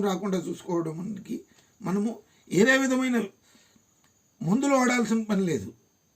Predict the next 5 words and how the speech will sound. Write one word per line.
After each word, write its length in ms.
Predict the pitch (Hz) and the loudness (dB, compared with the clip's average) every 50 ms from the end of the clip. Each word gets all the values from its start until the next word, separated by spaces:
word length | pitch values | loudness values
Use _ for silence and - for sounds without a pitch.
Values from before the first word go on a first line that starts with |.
| _ - 185 | _ -2 0
మన 120 | 196 208 220 208 214 | 2 4 6 6 6
ఆహారంలోనే 500 | 247 240 269 277 269 269 262 262 254 269 262 240 | 6 6 6 6 4 2 2 2 2 2 2 2
ఉంది 160 | 220 208 202 196 175 | 4 4 4 4 4
అయోడిన్. 340 | 180 185 180 151 135 95 - - _ _ _ _ _ _ _ _ _ _ _ _ _ _ _ _ _ _ _ _ _ _ _ _ - | 4 2 2 0 -4 -8 -10 -14 _ _ _ _ _ _ _ _ _ _ _ _ _ _ _ _ _ _ _ _ _ _ _ _ -4
మీరు 160 | - 311 240 | -4 -2 -4